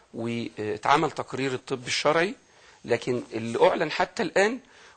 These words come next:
والنهاردة ال-، المستشار عادل السيد قال لي: "أنا بعد ما يخلص التقارير، هتجيني التقارير،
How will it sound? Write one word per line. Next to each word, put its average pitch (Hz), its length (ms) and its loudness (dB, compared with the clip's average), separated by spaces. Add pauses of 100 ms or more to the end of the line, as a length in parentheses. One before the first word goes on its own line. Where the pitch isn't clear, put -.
والنهاردة 139 580 4
ال-، 110 400 -6
المستشار 110 720 -2
عادل 170 120 4
السيد 170 300 -4
قال 185 120 2
لي: 185 200 0 (320)
"أنا 180 140 6
بعد 180 200 2
ما 180 100 2
يخلص 190 280 -2
التقارير، 196 480 -4 (360)
هتجيني 143 300 -4
التقارير، 214 580 -4